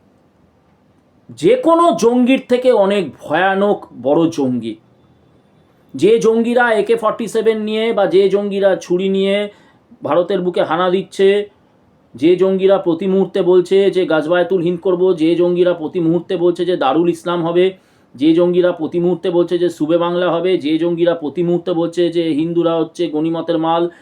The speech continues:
হিন্দুদেরকে মেরে ভোগ করে তারপরে গাজী হতে হবে, সেই সমস্ত জঙ্গি জেহাদি, পাকিস্তানি জঙ্গি জেহাদি, বাংলাদেশি জঙ্গি জেহাদি, পূর্ব পাকিস্তানি জঙ্গি জেহাদি থেকে অনেক বড় জঙ্গি জেহাদি হচ্ছে এই সেলিম,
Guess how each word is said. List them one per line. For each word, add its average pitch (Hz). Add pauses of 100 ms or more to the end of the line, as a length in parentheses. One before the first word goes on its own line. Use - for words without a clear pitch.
(180)
হিন্দুদেরকে 165
মেরে 160
ভোগ 156
করে 165
তারপরে 160
গাজী 139
হতে 170
হবে, 185 (480)
সেই 220
সমস্ত 294
জঙ্গি 240
জেহাদি, 220
পাকিস্তানি 220
জঙ্গি 202
জেহাদি, 196
বাংলাদেশি 190
জঙ্গি 190
জেহাদি, 180 (200)
পূর্ব 240
পাকিস্তানি 202
জঙ্গি 185
জেহাদি 180
থেকে 180
অনেক 202
বড় 185 (280)
জঙ্গি 165
জেহাদি 151
হচ্ছে 156 (360)
এই 135
সেলিম, 117